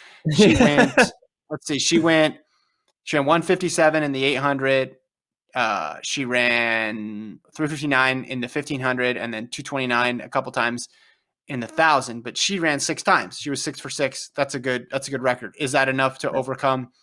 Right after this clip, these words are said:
Speaker 1: a fourteen oh seven? I don't think so.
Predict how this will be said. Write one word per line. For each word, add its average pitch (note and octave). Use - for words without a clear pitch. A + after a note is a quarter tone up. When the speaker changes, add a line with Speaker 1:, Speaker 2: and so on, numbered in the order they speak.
Speaker 1:
a C3
fourteen C#3
oh B2+
seven? C#3
I C#3+
don't B2+
think C#3+
so. G2+